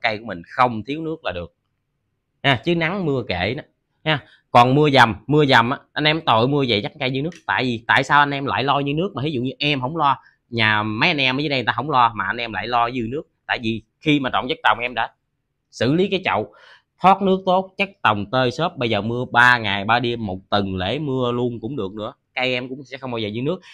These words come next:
Tại sao mặc định cái chậu này nó chứa được mười lít nước thì nó cứ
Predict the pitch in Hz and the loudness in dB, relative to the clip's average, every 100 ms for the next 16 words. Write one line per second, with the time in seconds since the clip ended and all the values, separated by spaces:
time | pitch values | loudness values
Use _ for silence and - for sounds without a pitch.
0 | - 113 123 147 127 110 120 104 127 165 | -2 0 4 4 2 0 -2 -4 -6 -4
1 | 95 117 131 113 - 196 123 113 107 104 | 0 0 0 -4 -4 -6 -6 -4 -2 0
2 | 120 180 196 220 _ _ _ _ _ 107 | -2 -2 -6 -6 _ _ _ _ _ -6
3 | 101 135 180 190 | -4 -4 -4 -6